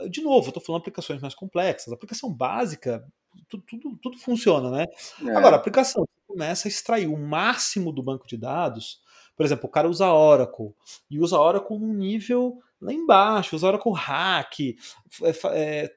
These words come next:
Speaker 1: tuna query, faz um monte de coisa. Você vai conseguir tirar aquilo ali e botar num Postgre? Vai, mas vai hora de D B A pra caramba.
Speaker 2: É,
Speaker 1: Então
Speaker 2: refazer, né, basicamente, o projeto, né?
Speaker 1: É, então, assim, e outra,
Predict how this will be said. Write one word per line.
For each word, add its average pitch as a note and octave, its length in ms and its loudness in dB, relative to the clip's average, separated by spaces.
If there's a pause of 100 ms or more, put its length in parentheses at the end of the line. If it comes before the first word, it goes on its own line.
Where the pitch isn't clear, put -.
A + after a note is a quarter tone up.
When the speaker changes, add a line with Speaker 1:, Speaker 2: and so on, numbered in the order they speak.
Speaker 1:
tuna G3+ 280 -2
query, D#3+ 760 0
faz G3+ 240 -2
um G#3 40 -2
monte A#3+ 180 -4
de D4+ 60 -8
coisa. C3+ 400 4 (1120)
Você - 380 -6
vai F#3+ 120 4
conseguir C#3+ 380 -8 (320)
tirar C3+ 260 2
aquilo C3+ 200 -2
ali B2 80 -4
e C3 60 -8
botar B2 240 -6
num A#2 160 -10
Postgre? B2 680 -6 (340)
Vai, G#3 280 4
mas B2 160 -6 (200)
vai C3+ 300 2
hora F3+ 400 8
de D#3 180 -12
D C#3+ 140 -2
B C#3 180 0
A D3 480 -2 (240)
pra E3 120 -12
caramba. A#3 560 -4 (360)
Speaker 2:
É, A3 260 -12
Speaker 1:
Então G3+ 240 0
Speaker 2:
refazer, D#3 340 4
né, C3+ 100 4
basicamente, A#2+ 460 0
o - 20 -20
projeto, G2 480 -2
né? G#2+ 160 -8 (480)
Speaker 1:
É, C#4 480 0
então, G3+ 460 -4
assim, G3+ 560 -6
e G#3 120 -4
outra, F3 460 6